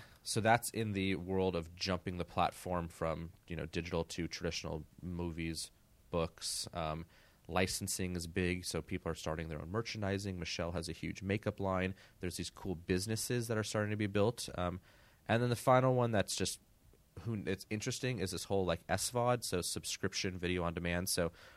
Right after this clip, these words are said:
right now you put your videos on YouTube. They're an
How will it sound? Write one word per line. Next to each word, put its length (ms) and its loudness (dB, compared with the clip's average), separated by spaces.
right 180 6
now 100 4
you 140 2
put 220 -2
your 80 2
videos 280 2
on 120 0
YouTube. 500 2
They're 280 2
an 100 -2